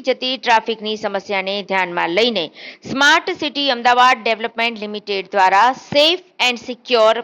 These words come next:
પ્રોજેક્ટ અંતર્ગત શહેરના મુખ્ય ચાર રસ્તાઓ અને અન્ય જગ્યાઓ મળી કુલ એકસો પાંચ જંકશન પર નવા સી સી ટી વી કેમેરા લગાવવાનું આયોજન કરવામાં આવ્યું છે, જે પૈકી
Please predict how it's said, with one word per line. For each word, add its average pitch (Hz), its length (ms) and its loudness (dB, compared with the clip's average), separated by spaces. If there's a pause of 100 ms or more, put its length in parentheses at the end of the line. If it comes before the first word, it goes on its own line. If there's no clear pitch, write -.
(120)
પ્રોજેક્ટ 208 580 -4
અંતર્ગત 175 480 -2 (460)
શહેરના 277 480 4 (160)
મુખ્ય 285 420 -2
ચાર 240 220 4
રસ્તાઓ 196 360 0 (400)
અને 214 140 0 (200)
અન્ય 294 220 2 (120)
જગ્યાઓ 214 480 2
મળી 226 340 -2
કુલ 269 160 -4 (160)
એકસો 226 240 -4 (160)
પાંચ 285 380 0
જંકશન 208 580 -4
પર 180 160 2 (400)
નવા 269 260 4 (140)
સી 285 160 -8
સી 294 140 -8
ટી 262 180 -8
વી 262 180 -6
કેમેરા 220 460 0
લગાવવાનું 202 500 -2
આયોજન 226 480 -2
કરવામાં 175 480 -4
આવ્યું 151 320 -6
છે, - 140 -8 (560)
જે 214 100 4 (100)
પૈકી 214 300 -2